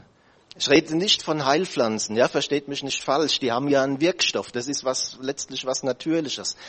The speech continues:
was Wissenschaftliches erklärbar. Aber Dinge wie Akupunktur, Dinge wie Homöopathie, was in einen übernatürlichen Bereich hineingeht, aber nicht in Christus gegründet ist,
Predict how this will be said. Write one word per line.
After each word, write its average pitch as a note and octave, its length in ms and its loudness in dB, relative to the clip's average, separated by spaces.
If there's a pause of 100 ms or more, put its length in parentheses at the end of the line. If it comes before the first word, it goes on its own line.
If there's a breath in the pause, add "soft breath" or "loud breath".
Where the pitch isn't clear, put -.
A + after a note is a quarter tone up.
(140 loud breath)
was B2+ 240 0
Wissenschaftliches C#3 800 -2
erklärbar. C3 600 -4 (360 loud breath)
Aber F3+ 380 6
Dinge F3 400 4
wie A2+ 220 -4 (380 loud breath)
Akupunktur, E3 880 2
Dinge E3 440 2
wie D3 180 -2 (180)
Homöopathie, F3 880 0 (400 loud breath)
was C#3+ 240 2
in D#3 120 2
einen D3 360 -2 (180)
übernatürlichen G#3 1000 0
Bereich C#3+ 400 0
hineingeht, C3 760 -4 (240 loud breath)
aber D3 260 0
nicht F#3+ 440 0
in E3+ 140 -2
Christus D#3+ 560 -2
gegründet C#3+ 540 -6
ist, - 320 -8